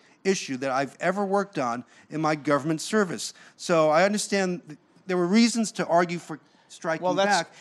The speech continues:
Speaker 1: and there were also reasons for doing it differently.
Speaker 2: Well, that's one of the reasons that cyber is scary, 'cause it levels the pl-, the playing field
Speaker 1: It's
Speaker 2: with your,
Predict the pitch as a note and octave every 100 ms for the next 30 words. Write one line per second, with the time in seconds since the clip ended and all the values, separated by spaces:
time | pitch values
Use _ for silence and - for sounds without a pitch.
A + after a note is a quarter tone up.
0 | - F3 F3+ F3+ G#3+ - F3 D#3 D3+ F3
1 | - _ _ - D3+ C3+ C3+ D3 D3+ -
2 | E3+ F#3 F#3+ A#2+ F#3+ F3 D#3 D#3 C#3+ -
3 | C3+ C3 B2 B2 A#2 - D#3+ A#2+ A2 C3+
4 | B2+ C3+ C#3 C3 A#2+ A#2 C#3+ - C3 -
5 | C#3+ D#3+ - A#2 G#2 - D#3 E3 D3 D3
6 | C#3 C#3+